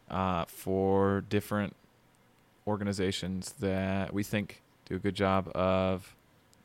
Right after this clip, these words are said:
living out, or at least attempting to live out, the way that Jesus, um,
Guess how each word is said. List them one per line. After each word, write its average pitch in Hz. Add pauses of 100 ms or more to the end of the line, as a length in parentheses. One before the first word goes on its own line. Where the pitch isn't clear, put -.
(100)
living 101
out, 87
or 90
at 76
least 95
attempting 90
to -
live 87
out, 90
the 95
way 95
that -
Jesus, 92 (440)
um, 92